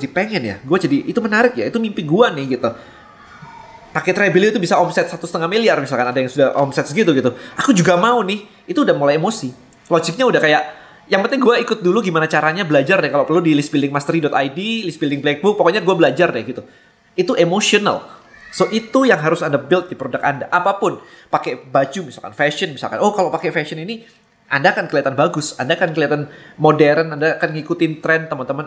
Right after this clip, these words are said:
akan suka dan sebagainya, Anda bisa ini itu gitu. Tato misalkan, buat apa? Emosional semua tato itu.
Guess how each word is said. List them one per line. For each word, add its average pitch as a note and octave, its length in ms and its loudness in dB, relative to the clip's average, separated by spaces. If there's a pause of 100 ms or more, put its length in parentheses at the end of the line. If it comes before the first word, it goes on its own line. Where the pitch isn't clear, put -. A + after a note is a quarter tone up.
akan D3 160 -4
suka D#3 560 0
dan C3+ 80 -12
sebagainya, D#3 480 -2
Anda C3+ 240 2
bisa C#3+ 240 0
ini D#3 160 -2
itu D#3 160 2
gitu. C#3 240 2 (320)
Tato G#3+ 400 2
misalkan, D#3+ 480 0 (480)
buat F3 160 2
apa? D3 480 0 (240)
Emosional C4+ 480 2
semua D4+ 320 0
tato D#3 240 2
itu. B2 240 -6